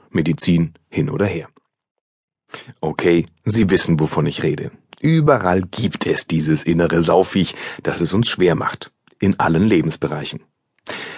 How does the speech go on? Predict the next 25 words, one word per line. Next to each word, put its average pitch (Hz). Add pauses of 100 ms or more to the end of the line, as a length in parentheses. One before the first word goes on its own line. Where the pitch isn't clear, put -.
(120)
Also 131
wollen 131
wir 101
doch 92
mal 87
schauen, 127
was 104
wir 90
im 90
Leben 87
alles 82
auf 92
die 120
Reihe 90
kriegen, 110
wenn 110
wir 123
mit 131
unserem 139
inneren 85
Schweinehund 82
klarkommen 127
oder 80
sogar 85
zusammenarbeiten. 110